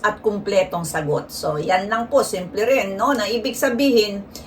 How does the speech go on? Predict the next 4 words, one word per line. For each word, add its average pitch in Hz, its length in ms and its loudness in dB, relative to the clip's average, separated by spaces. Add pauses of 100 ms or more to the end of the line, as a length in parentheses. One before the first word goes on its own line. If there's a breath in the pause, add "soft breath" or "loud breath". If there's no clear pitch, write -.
(140 loud breath)
hindi 302 320 2
kaagad-agad 233 760 4
talaga 180 340 2
nagre-reply. 185 1040 4